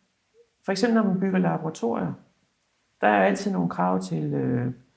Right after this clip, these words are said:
til rengøringsvenlighed og til bestandighed og robusthed og så videre. Så der vil, øh, der vil det være f-, helt forkert for eksempel at bruge noget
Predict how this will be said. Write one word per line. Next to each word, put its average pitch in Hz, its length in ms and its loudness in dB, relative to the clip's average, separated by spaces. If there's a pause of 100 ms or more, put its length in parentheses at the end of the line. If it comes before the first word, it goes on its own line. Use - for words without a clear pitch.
(340)
til 131 320 -2
rengøringsvenlighed 147 1200 -2
og 143 140 -4
til 147 240 -6
bestandighed 156 680 -6
og 143 120 -6
robusthed 147 720 -6 (100)
og 127 80 -10
så - 100 -12
videre. 143 280 -6 (500)
Så - 220 -4
der 196 100 4
vil, 226 160 6
øh, 170 340 2
der 175 100 2
vil 202 120 0
det 180 100 -2
være 170 220 0 (160)
f-, - 300 -18
helt 226 300 0
forkert 190 440 -4
for 175 80 -6
eksempel 175 400 -4 (180)
at 147 80 -6
bruge 180 440 -4 (280)
noget 156 460 2